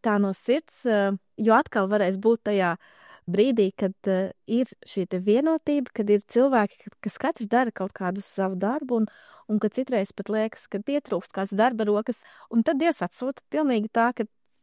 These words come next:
savu eņģeli cilvēka veidolā, kurš palīdz un līdzdarbojas, un, un tiešām mēs to redzam, ka tā ir gan tā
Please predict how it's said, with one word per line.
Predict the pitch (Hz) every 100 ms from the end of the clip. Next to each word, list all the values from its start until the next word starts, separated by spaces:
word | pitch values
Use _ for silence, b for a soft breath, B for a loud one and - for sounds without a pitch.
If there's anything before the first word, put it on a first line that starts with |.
| _ _ _ -
savu | - 269 -
eņģeli | 202 208 262 320 - _ _ _ - - - 226
cilvēka | 277 254 214 208 208
veidolā, | 180 190 226 254 247
kurš | - 202
palīdz | - 202 247 -
un | 214 214
līdzdarbojas, | 226 202 220 202 -
un, | 220 208 B B B B 208
un | 214
tiešām | 262 247 208
mēs | 202
to | 214
redzam, | 226 240 208 196
ka |
tā | 196 214 208
ir | 208
gan | 214
tā | 202